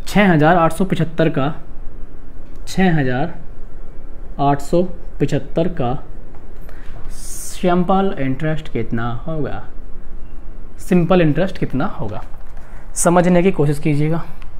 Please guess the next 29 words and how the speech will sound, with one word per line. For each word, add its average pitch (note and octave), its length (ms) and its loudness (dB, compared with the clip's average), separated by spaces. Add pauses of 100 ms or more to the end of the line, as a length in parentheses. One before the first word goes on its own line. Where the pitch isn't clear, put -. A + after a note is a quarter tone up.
(220)
देखते C3 280 0
हैं, G#2+ 120 -2 (540)
देखो C3 200 0
अगर D#3+ 220 4
हम G3 140 4
यहाँ F3 140 4
से G3+ 100 4
दर D#3+ 200 6
निकालने E3 420 4
में F3 100 2
कामयाब D#3+ 360 2
हो B2+ 100 0
गए, B2 160 -2 (960)
यानी C3 200 4
कि D3 100 4
दरवाज़ा, D3 500 2 (360)
अगर D3 200 4
यहाँ D#3 120 4
से F#3+ 80 4
दरवाज़ा D#3 360 4
निकाल C#3+ 340 2
दिया C#3+ 200 0 (460)
तो E3 60 4
उस E3+ 120 4
दरवाजे D#3 360 4
को E3+ 80 2
यहाँ D3+ 220 2
लगा D3 240 2
देंगे E3 280 0